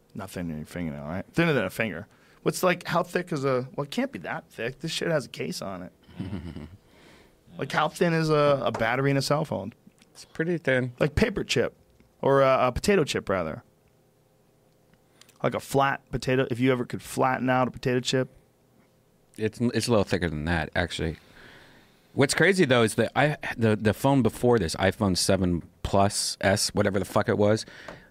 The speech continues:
Speaker 2: when we, uh, da-, when, when I downloaded the new operating system on, on it, it was crashy, it was buggy, it fucked up all the time.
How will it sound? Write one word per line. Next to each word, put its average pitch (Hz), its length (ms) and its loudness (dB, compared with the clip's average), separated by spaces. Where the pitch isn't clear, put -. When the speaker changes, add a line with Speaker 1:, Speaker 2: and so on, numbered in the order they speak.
Speaker 2:
when 110 160 6
we, 139 120 6
uh, 131 180 4
da-, 123 160 0
when, 117 260 6
when 113 180 2
I 147 60 4
downloaded 135 380 4
the 107 80 4
new 101 160 4
operating 95 380 2
system 87 340 0
on, 85 260 2
on 90 180 2
it, 85 180 0
it 104 60 2
was 120 160 2
crashy, 101 640 2
it - 40 -4
was 82 160 -2
buggy, 92 500 2
it 87 180 0
fucked - 260 0
up 107 160 2
all 104 80 4
the - 100 2
time. 101 360 2